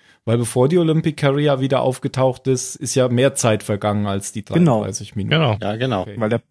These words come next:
Speaker 2: der Peilsender quasi gefehlt hat.
Speaker 1: Der Zylonensender.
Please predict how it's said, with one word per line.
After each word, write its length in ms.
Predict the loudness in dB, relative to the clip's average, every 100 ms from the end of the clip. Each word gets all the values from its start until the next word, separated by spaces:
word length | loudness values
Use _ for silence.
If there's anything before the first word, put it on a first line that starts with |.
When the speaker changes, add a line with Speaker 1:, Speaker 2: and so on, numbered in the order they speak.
| -4
Speaker 2:
der 60 | -2
Peilsender 500 | 2 0 2 0 0
quasi 300 | 0 0 0
gefehlt 400 | -6 -4 -4 -2
hat. 160 | -6 _ _ _ -12
Speaker 1:
Der 100 | -6
Zylonensender. 960 | 0 2 4 4 2 0 0 -2 -6